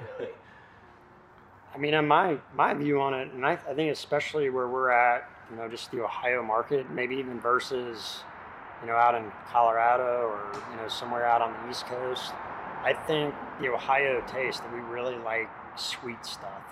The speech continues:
Speaker 2: Um, you know, the sweet really s-, kind of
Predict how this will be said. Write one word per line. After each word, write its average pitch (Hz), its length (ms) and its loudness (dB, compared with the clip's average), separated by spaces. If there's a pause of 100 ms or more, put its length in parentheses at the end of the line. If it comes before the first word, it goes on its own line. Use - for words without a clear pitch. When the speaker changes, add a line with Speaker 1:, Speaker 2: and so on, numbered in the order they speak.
(200)
Speaker 2:
Um, 98 280 -8 (720)
you 113 80 -10
know, 110 240 -6
the 107 600 -10
sweet 151 540 -2
really 123 280 -4
s-, - 240 -8 (120)
kind 120 160 0
of 104 120 -4